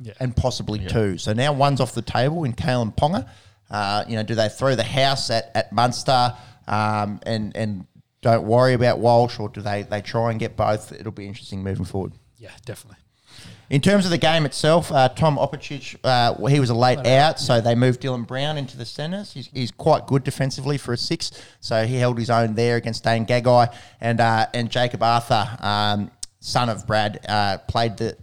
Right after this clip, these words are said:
Speaker 2: played the sixth role. Uh, Isaiah Papali'i, who we saw c-, um,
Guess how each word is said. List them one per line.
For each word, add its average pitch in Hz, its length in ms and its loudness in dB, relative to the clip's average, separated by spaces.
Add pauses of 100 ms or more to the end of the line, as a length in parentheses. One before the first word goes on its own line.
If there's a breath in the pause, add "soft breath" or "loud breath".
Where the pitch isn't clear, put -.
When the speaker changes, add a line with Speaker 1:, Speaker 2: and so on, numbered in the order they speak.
(120)
Speaker 2:
played 123 240 -2
the 120 80 -8
sixth - 320 -6
role. 135 340 4 (280 loud breath)
Uh, 110 280 0
Isaiah 151 480 4
Papali'i, 127 680 -4
who 120 160 2
we 117 80 2
saw 139 420 2
c-, - 140 -4
um, 113 400 -2